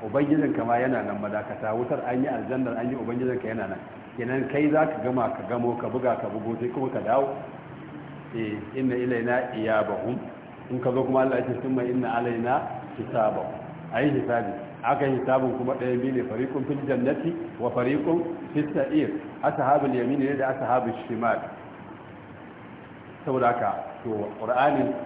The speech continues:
a daidai lokacin da yake sauka a Madina ya kunshi at-targhib bil janna wa tarhib bin nar, da tsoratarwa daga wuta. Wa yashra'ul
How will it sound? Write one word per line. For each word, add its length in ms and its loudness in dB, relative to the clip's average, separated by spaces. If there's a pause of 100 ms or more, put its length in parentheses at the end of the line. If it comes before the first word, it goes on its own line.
(120)
a 80 -2
daidai 180 2
lokacin 320 0
da 60 4
yake 220 0
sauka 340 2
a 20 0
Madina 680 2 (100)
ya 300 4
kunshi 420 -2 (140)
at-targhib 560 -2 (120)
bil 220 -4
janna 420 4
wa 120 2 (160)
tarhib 480 0 (140)
bin 180 4
nar, 220 2 (280)
da 100 -6
tsoratarwa 720 6
daga 220 -2
wuta. 320 0 (1040)
Wa 80 2
yashra'ul 580 4